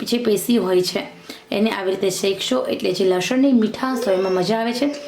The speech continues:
અને લસણની કળી ખાધી હશે કે પછી લસણ ખાધું હોય, તો એની વાસ બિલકુલ આવશે નહીં. તો આવી રીતે આપણે ચારે ચાર ગાંઠિયાને પહેલાં તો ગેસ પર થોડી થોડી વાર મૂકી દઈએ, એક પછી એક. ગેસની આંચ મીડિયમ રાખવાની છે,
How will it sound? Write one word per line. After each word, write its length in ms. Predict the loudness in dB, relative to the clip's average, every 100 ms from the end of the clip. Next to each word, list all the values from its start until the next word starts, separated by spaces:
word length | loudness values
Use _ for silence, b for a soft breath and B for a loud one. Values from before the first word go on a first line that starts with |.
| B B B -2
અને 140 | 0
લસણની 500 | 0 0 2 4 4
કળી 320 | 2 0 0
ખાધી 360 | -2 -2 0 0
હશે 240 | 0 -4
કે 160 | -2 -4
પછી 280 | -4 -2 0
લસણ 360 | 2 0 -4
ખાધું 360 | -4 -4 -2 0
હોય, 100 | 0
તો 80 | -2
એની 120 | 0
વાસ 360 | 0 -2 -4 -6
બિલકુલ 540 | 0 2 2 2 0 0
આવશે 380 | -2 -4 -4 -4
નહીં. 380 | -4 -6 -8 -12 B B B B -4
તો 80 |
આવી 300 | -2 -2 0
રીતે 240 | 0 2 -2
આપણે 240 | 0 -2 -2 B B -8
ચારે 220 | -2 0
ચાર 280 | 0 -2 -2
ગાંઠિયાને 500 | -2 -4 -4 -4 -4
પહેલાં 380 | -2 0 0 0
તો 260 | 0 0 -4 B -12 -4
ગેસ 260 | -2 -2 -4 -4
પર 140 | -4
થોડી 320 | -2 0 0
થોડી 260 | 0 0 0
વાર 240 | 0 0
મૂકી 340 | -2 -2 -2 -2
દઈએ, 340 | -2 -2 -6 -8 -10
એક 120 | -10 -6
પછી 280 | -8 -4 -4
એક. 140 | -4 -6 B B B -4
ગેસની 280 | -4 0 0
આંચ 220 | 0 -2
મીડિયમ 300 | -2 -2 -2
રાખવાની 480 | -4 -8 -10 -10 -8
છે, 160 | -8